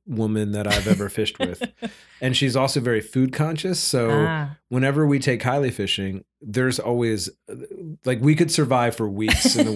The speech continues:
Speaker 1: wilderness
Speaker 2: <laughs>
Speaker 1: because she's like, "Dad, we need water. We need food." I mean, we could be going to, like, a place where literally I park the car and we walk across the road to fish.
Speaker 2: Yeah.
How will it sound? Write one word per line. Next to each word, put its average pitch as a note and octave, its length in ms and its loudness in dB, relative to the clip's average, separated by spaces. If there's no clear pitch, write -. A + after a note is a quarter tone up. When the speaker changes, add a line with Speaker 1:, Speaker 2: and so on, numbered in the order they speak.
Speaker 1:
wilderness B2+ 420 0
Speaker 2:
<laughs> - 60 -8
Speaker 1:
because G#2+ 200 -2
she's G2 200 -4
like, F#2 180 -8
"Dad, F2 200 -8
we F#2+ 100 -8
need G2+ 180 -6
water. F#2 400 -6
We F#2 120 -10
need F#2+ 140 -8
food." - 300 -8
I B2 60 0
mean, C3 180 0
we D#3 120 4
could D#3+ 120 -2
be C#3+ 100 2
going A#2+ 360 0
to, A#2 100 -2
like, G2+ 360 -4
a A2+ 80 -2
place A2+ 280 0
where A2 120 0
literally A2+ 360 0
I F#2+ 100 -2
park G#2+ 280 -4
the F#2+ 80 -12
car G#2 240 -2
and G2 100 -4
we G2+ 80 -4
walk G2+ 300 -4
across G#2 380 -4
the F#2 80 -8
road G2 240 -4
to F#2+ 120 -8
fish. - 460 -10
Speaker 2:
Yeah. D3 240 2